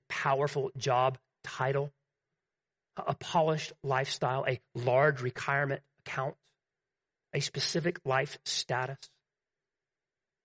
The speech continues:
Again, not inherently bad in of itself, perhaps. But if it divides our heart from the Lord, it doesn't end well. See, Solomon had it all, but it wasn't enough. It wasn't enough.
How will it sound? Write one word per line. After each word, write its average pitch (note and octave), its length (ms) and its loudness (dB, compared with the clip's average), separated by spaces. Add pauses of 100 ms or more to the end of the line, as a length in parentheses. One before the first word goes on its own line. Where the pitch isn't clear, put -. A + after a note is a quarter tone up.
(460)
Again, F3 280 2
not G3+ 160 6
inherently F#3 300 4
bad D#3 240 6
in D#3+ 60 2
of D3 60 2
itself, - 340 0
perhaps. - 520 -12 (2250)
But D3+ 100 6
if C#3+ 80 2
it - 80 2
divides E3 340 6
our D#3 120 6
heart D3+ 160 4
from D3+ 120 -2
the B2+ 60 2
Lord, C3+ 420 4 (1800)
it - 20 -6
doesn't B2 240 0
end C3+ 200 -2
well. F2+ 120 -14 (440)
See, G#3+ 120 0
Solomon A#3+ 380 4
had G3+ 220 8
it F3 80 4
all, D3+ 420 4 (600)
but E3+ 100 4
it C#3+ 60 6
wasn't D3+ 240 4
enough. - 440 -2 (960)
It G#3 80 0
wasn't B2+ 260 2
enough. F#3+ 380 -2